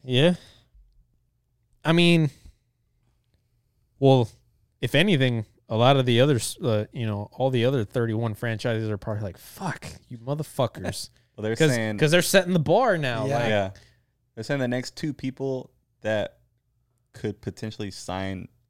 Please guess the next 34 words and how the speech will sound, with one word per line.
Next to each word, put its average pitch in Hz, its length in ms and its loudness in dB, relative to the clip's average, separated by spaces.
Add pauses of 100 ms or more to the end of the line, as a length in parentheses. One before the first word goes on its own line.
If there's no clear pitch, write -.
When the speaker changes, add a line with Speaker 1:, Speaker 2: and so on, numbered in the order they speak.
(120)
Speaker 2:
not 113 240 -8
that 87 240 -6
much, 98 460 -10
but 95 100 -6
a 90 60 -6
long-term 95 580 -10
deal 107 140 -10
like 110 140 -12
that 113 180 -12
is 95 320 -12
Lamar 92 320 -12
Jackson 92 400 -14
and 87 120 -16
Deshaun 90 280 -14
Watson. - 340 -20 (540)
Speaker 1:
Well, 139 300 6 (180)
w-, 143 160 -12
Speaker 3:
Yeah. 123 100 -2 (120)
Speaker 1:
what, 104 140 -12
that's 143 200 0
what 156 100 2
I 135 40 4
was 117 120 0
reading 143 300 2
is 117 140 -2
that, 113 200 -2
uh, 101 300 -2 (160)
'cause 131 160 -6
the 117 100 -4
next 123 300 -4
two 131 140 -2
that 120 120 0
are 110 160 -2
up 113 320 -2